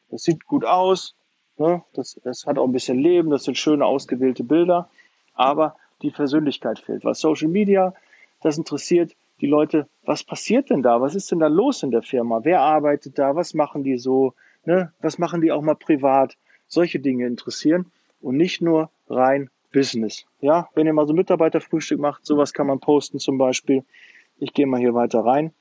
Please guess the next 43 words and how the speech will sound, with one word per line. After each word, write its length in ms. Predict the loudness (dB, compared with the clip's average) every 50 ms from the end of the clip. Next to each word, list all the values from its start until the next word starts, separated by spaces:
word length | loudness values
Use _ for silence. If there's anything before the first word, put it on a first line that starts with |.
| _ _ _ _ _ _ _ _ -20 -20 -20 _ -20 -20 _ _ _ _
Hier 100 | -2 0
gibt's 180 | 0 0 0
zum 120 | -2 0 2
Beispiel 320 | 2 0 0 0 _ 0
auch 140 | 2 2 2
eine 160 | 2 2 0
Firma, 420 | 0 2 0 2 2 2 0 -2 _ _ _ _ _ _ _ _ _ _ _ _ _ -14 -10
die 100 | -4 0
sucht 220 | 0 0 0 -2
einen 100 | -8 -2
Teamleiter 460 | 0 0 2 2 2 2 2 0 -2
Finanzen 420 | -2 0 -2 -2 -2 -2 -4 -6 -4
Controlling. 640 | -4 -4 -4 -2 0 0 2 2 2 0 -2 -4 _ _ _ _ _ _ _ _ _ 0
Ja, 260 | 2 2 2 0 -4 _
dann 140 | -8 -6 -6
ist 120 | -6 -8 -10
noch 80 | -8
der 120 | -6 -2 2
Ort 180 | 2 0 2
angegeben, 600 | 0 -4 -2 -2 -2 0 2 2 2 2 0 -2
hier 260 | -4 -2 -2 0 0
in 80 | 0 -2
dem 160 | -2 -4 -4
Fall 180 | -2 -2 -2 0
Bensheim 640 | 2 0 0 0 -2 0 2 2 2 2 0 -2 -8 _ _ -20 -20 -20 -20 -20 _ _
und 240 | 0 0 0 0 0
M 220 | -2 -2 0 2
W 120 | 2 0
D. 280 | 2 2 2 0 0 -2 _
Ne, 100 | -2 0
auch 340 | 0 2 2 0 0 0 0
wichtig, 360 | -2 -2 0 -2 -2 -2 0
nur 120 | -4 -2
mal 160 | 0 0 0
als, 260 | 0 -2 -6 -12 -8 -6
äh, 240 | -4 -2 -2 -4 -6 -8 _ _ _ _ _ _ _ _
Sidekick, 640 | -6 0 0 0 0 _ _ -2 -2 -2 -2 -12 _ _ _ _ _ _ _ _ _ _
du 80 | -6 -4
musst 380 | 0 0 -2 -2 -4 -14 -2
bei 120 | 0 2 2
deinen 220 | 4 2 2 2
Anzeigen 720 | 0 0 -2 -2 0 2 2 4 4 2 0 -4 -8 -8 -4
immer 460 | -2 -2 0 0 2 2 0 0 -2